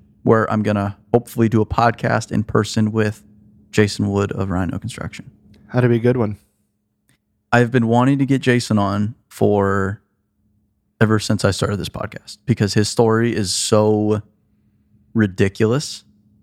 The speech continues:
Speaker 1: Just absolutely ridiculous.
Speaker 2: Mm-hmm.
Speaker 1: I, I mean, the guy got to start when he was sixteen,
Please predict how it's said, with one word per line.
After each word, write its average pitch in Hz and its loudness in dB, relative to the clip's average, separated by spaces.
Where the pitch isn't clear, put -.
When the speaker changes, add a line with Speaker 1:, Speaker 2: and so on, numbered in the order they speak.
Speaker 1:
Just 113 0
absolutely 117 2
ridiculous. 107 2
Speaker 2:
Mm-hmm. 110 2
Speaker 1:
I, - -2
I - 0
mean, 117 4
the 113 0
guy 120 4
got 117 2
to 110 0
start 107 2
when 107 0
he 104 2
was 95 -2
sixteen, 95 -2